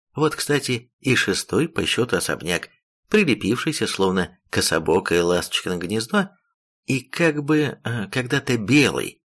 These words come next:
и крыша такая с намеком на красный. А на раздраженный стук в дверь сначала долго никто не открывал, хотя со двора определенно доносились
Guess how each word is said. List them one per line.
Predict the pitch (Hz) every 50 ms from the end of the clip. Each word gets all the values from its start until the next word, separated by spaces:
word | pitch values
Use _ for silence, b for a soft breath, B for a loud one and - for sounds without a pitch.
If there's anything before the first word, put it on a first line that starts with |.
| _
и | - - 214
крыша | 202 - 110 147 170 - -
такая | - 147 143 - 143 135 131 123 107 -
с | - -
намеком | 123 135 139 131 113 - - - 95 92 _ _ -
на | - 131 143
красный. | - - - 82 69 - - - - - - _ _ _ _ _ _ _ _ _ _ _ _ _ _ _ _ _ _ _ -
А | - 110
на | 104 104 101
раздраженный | 92 95 90 - - 98 95 92 92 143 170 160 151 147 139 113
стук | - - - - 147 120
в | 101 101
дверь | - - 135 165 170
сначала | - - 123 123 - 156 151 143 120 101
долго | 90 101 101 127 156 170 170 165 147
никто | 147 131 127 123 - - 120
не | 120 117
открывал, | 107 95 - - - 80 62 65 64 - - - _
хотя | - - 147 - - 220
со | - -
двора | 117 98 87 76 - 95 131
определенно | 147 - - 82 73 85 - 104 113 101
доносились | 85 87 90 90 85 - - 104 101 98 92 -